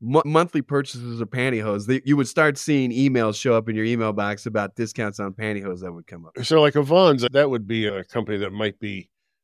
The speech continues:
Speaker 2: out of your scope.
Speaker 1: And would you believe that Vons and Kroger, right? Kroger.
Speaker 2: One of the biggest there
Speaker 1: Yeah,
Speaker 2: is.
Speaker 1: they actually do their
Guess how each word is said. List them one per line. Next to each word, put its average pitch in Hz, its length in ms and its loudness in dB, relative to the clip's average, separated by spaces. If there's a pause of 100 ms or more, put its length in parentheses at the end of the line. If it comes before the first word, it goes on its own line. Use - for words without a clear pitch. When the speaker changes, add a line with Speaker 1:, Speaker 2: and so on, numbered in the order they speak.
(120)
Speaker 2:
out 120 160 4
of 101 120 -4
your 107 100 -4
scope. - 440 -4
Speaker 1:
And 175 180 2
would 156 200 4
you 180 80 -2
believe 214 260 -2
that 135 140 2
Vons 147 760 0 (120)
and 123 640 0 (100)
Kroger, 139 540 2 (300)
right? 113 240 -2 (520)
Kroger. 135 540 -2 (120)
Speaker 2:
One 127 120 4
of 123 60 2
the 120 80 -2
biggest 123 320 2
there 117 180 2
Speaker 1:
Yeah, 87 80 -2
Speaker 2:
is. 120 80 -6
Speaker 1:
they 156 220 8
actually 147 580 0
do 117 340 2
their 120 260 4